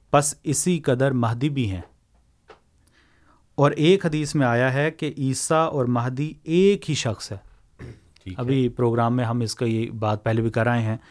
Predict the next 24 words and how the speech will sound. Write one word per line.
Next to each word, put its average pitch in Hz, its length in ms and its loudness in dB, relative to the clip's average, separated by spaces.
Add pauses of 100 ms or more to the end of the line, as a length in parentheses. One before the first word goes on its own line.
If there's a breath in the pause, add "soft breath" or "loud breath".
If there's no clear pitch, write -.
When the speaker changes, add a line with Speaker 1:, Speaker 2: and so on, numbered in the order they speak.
(200 loud breath)
Speaker 1:
تو 127 100 0
حضرت 120 180 2
خواجہ 123 240 2
صاحب 123 300 0
بھی 120 240 -2 (160)
اس 117 140 -4
بارے 117 240 2
میں 123 100 0
کہتے 123 300 -2
ہیں 139 180 0
کہ، 156 240 -2 (600 loud breath)
آ، 127 160 2
حدیث 127 440 0
میں 165 80 2
آیا 131 280 4
ہے 160 120 0
کہ 160 120 -8
عیسیٰ 139 380 -2
اور 151 120 0
مہدی 135 400 -2
ایک 190 340 2
ہی 160 40 0
شخص - 340 -4
ہے۔ 92 80 -6